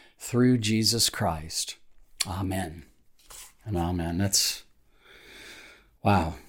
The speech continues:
that's a really beautiful and, and poetic prayer. Um,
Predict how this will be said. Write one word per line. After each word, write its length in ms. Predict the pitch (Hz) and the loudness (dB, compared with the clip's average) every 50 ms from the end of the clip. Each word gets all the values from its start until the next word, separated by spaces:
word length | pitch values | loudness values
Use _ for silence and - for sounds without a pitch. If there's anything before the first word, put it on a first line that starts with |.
| - - | -8 -6
that's 180 | 110 101 - - | -4 -2 0 2
a 60 | 92 | 2
really 500 | 92 95 104 107 101 92 92 90 82 78 - _ _ _ _ _ _ _ _ _ _ _ _ _ _ _ _ _ - | 4 4 6 6 6 4 2 -2 -4 -8 -10 _ _ _ _ _ _ _ _ _ _ _ _ _ _ _ _ _ -4
beautiful 480 | 107 113 135 139 131 135 - - 120 107 | 2 4 6 6 6 6 4 2 0 0
and, 200 | 104 98 95 - - _ - | 0 0 -2 -4 -8 _ -8
and 220 | 101 98 95 95 | -6 -6 -6 -4
poetic 540 | - - 113 110 110 117 117 101 - - - | 2 4 6 6 6 4 2 0 -4 -8 -8
prayer. 420 | - - 104 95 92 98 110 113 - - _ _ _ - - _ _ _ _ - - - - - - - _ - - - - - - - | -4 -2 0 0 0 0 -4 -8 -12 -18 _ _ _ -20 -20 _ _ _ _ -20 -20 -20 -20 -20 -20 -20 _ -20 -20 -6 -4 -4 -4 -2
Um, 680 | 107 104 104 101 101 101 104 101 101 101 98 107 175 | -4 -4 -2 -4 -4 -6 -8 -10 -10 -12 -12 -14 -14